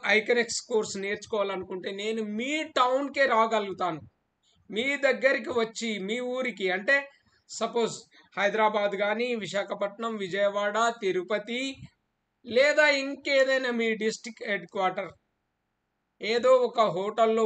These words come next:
ఉండి నేను మీకు ఈ కోర్స్ చెప్పడం జరుగుతుంది. కోర్స్ టూ డేస్ ఉంటది. ఫుల్ డే టూ డేస్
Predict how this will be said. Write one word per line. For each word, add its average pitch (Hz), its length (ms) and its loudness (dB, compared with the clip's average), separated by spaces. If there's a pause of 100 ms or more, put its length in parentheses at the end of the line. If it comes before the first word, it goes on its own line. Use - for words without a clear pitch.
(120)
ఉండి 208 220 -4 (800)
నేను 220 340 0
మీకు 226 380 2 (920)
ఈ 180 100 0 (160)
కోర్స్ 226 260 0 (140)
చెప్పడం 208 340 -2
జరుగుతుంది. 185 580 -4 (140)
కోర్స్ 226 340 -2 (240)
టూ 247 120 -10 (120)
డేస్ 262 220 6
ఉంటది. 175 300 -8 (680)
ఫుల్ 294 380 -4
డే 294 120 10 (200)
టూ 240 180 -2
డేస్ 254 240 6